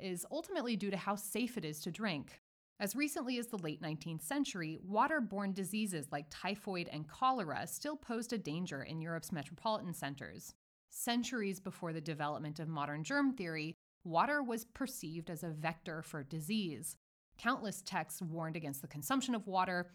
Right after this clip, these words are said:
Even bathing in water was avoided by medieval Europeans, since it was believed that submerging the body would invite illness. But because the process of beer making necessitates boiling, the liquid is sterilized,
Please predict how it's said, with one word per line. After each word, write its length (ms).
Even 280
bathing 480
in 120
water 280
was 160
avoided 400
by 120
medieval 340
Europeans, 720
since 200
it 80
was 120
believed 400
that 160
submerging 760
the 60
body 380
would 160
invite 500
illness. 580
But 160
because 320
the 100
process 440
of 200
beer 220
making 440
necessitates 680
boiling, 640
the 80
liquid 320
is 160
sterilized, 800